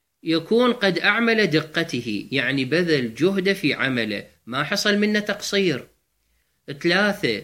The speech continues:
احتاط في المعالجة، يعني مو كان يعالج على أي نحو كان، إنما كان دقيق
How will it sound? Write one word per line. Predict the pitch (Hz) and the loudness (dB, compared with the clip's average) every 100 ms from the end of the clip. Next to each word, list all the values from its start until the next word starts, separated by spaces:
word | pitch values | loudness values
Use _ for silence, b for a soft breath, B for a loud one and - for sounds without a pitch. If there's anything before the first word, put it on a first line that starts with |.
| - | -6
احتاط | - - 214 233 254 226 | -6 -4 0 2 4 2
في | 220 | 2
المعالجة، | 180 151 117 139 127 107 104 101 92 _ _ _ | 2 2 0 0 0 -2 -4 -6 -6 _ _ _
يعني | 127 131 135 143 | -4 -2 0 2
مو | 196 214 | 2 2
كان | 240 233 | 2 4
يعالج | 226 180 208 196 156 | 4 4 2 2 0
على | 170 175 | 2 2
أي | 156 175 165 | 2 4 4
نحو | 160 160 143 135 | 2 0 -2 -2
كان، | 143 117 104 - _ - | -2 -4 -4 -10 _ -8
إنما | 139 139 139 | -4 -2 -2
كان | 139 147 147 131 | -2 0 0 0
دقيق | 123 139 147 190 | -2 -2 0 0